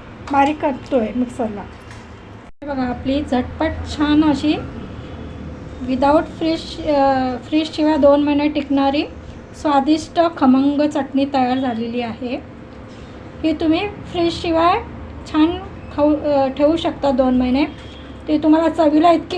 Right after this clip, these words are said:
खमंग लागते, तिचा असा सुगंध दरवळतोय आता की ती तेलात फ-,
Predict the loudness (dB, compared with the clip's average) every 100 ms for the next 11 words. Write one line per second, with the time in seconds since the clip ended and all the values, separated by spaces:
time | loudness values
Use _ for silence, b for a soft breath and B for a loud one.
0 | 2 4 6 8 6 6 4 2 2 2
1 | 2 2 4 2 2 2 4 4 4 4
2 | 4 2 2 0 0 0 2 -2 -4 -4
3 | -4 -6 B B B -18 -18 0 2 2
4 | -2 0 6 6 6 2 -2 -10 -2 0